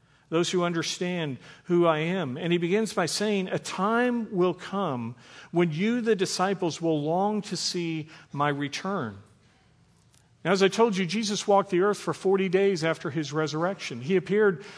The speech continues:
to more than five hundred witnesses. And one place that we see, uh, what happened after his appearances to everybody, right before he ascended into heaven,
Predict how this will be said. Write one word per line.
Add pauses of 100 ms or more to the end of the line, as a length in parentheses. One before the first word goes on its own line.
(260)
to
more
than
five
hundred
witnesses. (680)
And
one
place
that
we
see, (340)
uh,
what
happened
after
his
appearances
to
everybody,
right
before
he
ascended
into
heaven,